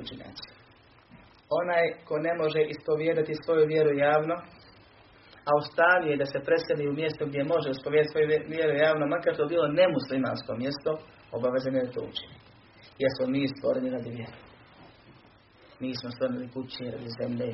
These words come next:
posla kojim se bavimo i tako dalje. To se može naći svugdje, kao što Allah u Koranu spominje, od vas navedena ajeta ovdje pred nama." Pa kad ne možeš ispoljavati, šta znači ispoljavati vjeru? Znači da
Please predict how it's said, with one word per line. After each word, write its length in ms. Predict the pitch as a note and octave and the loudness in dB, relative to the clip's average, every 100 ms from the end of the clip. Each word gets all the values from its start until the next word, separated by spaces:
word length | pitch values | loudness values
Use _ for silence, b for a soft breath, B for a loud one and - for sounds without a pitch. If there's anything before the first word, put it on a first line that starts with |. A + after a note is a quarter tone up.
| A#2 | -6
posla 340 | - B2+ - - | -8 -6 -6 -8
kojim 160 | - A#2 | -10 -10
se 120 | - A#2+ | -8 -4
bavimo 280 | A2+ A2 - | -4 -4 -8
i 100 | - | -10
tako 160 | - - - | -12 -14 -20
dalje. 160 | - - - - - - - - | -20 -20 -20 -20 -20 -20 -20 -8
To 80 | C3+ B2 | -6 -4
se 80 | B2 B2 | -4 -4
može 160 | B2 B2 | -4 -4
naći 200 | B2 B2 | -4 -6
svugdje, 300 | D3 D3 C3+ C3+ - - - | -8 -2 0 0 -4 -20 -6
kao 100 | B2+ | -6
što 100 | B2 B2 | -2 -2
Allah 160 | B2 B2+ | 0 -4
u 80 | A#2+ | -6
Koranu 320 | - B2+ - - | -6 -6 -8 -10
spominje, 300 | C3 C3 B2 | -6 -4 -2
od 80 | B2 | -2
vas 140 | B2+ A#2+ - | -2 -4 -6
navedena 340 | C3 - - A#2+ | -6 -4 -4 -4
ajeta 220 | B2+ - - | -6 -6 -8
ovdje 180 | - - - | -10 -12 -16
pred 160 | - - | -18 -20
nama." 160 | - - - - - - - - - - - - - - _ _ _ _ _ _ _ _ | -20 -20 -20 -20 -20 -20 -20 -20 -20 -20 -20 -20 -20 -20 _ _ _ _ _ _ _ _
Pa 80 | D3+ C#3 | -2 0
kad 120 | C#3+ C#3+ | 0 0
ne 60 | G3 G3 | 0 0
možeš 200 | D#3 C#3+ - | -2 -6 -6
ispoljavati, 460 | - C#3+ C#3 A#2 | -4 0 2 0
šta 100 | - G#3 | 0 0
znači 240 | A3+ G3 E3 | 4 4 4
ispoljavati 680 | D3 C#3+ C#3 C#3 C3 - A#2 | -2 0 4 6 4 0 -4
vjeru? 200 | - D3+ - - - - - - - - - - - B2 | -2 -2 -6 -16 -20 -20 -20 -20 -20 -20 -20 -20 -14 0
Znači 400 | F#3 G3 F3+ E3+ | 4 4 4 0
da 60 | D3 | 0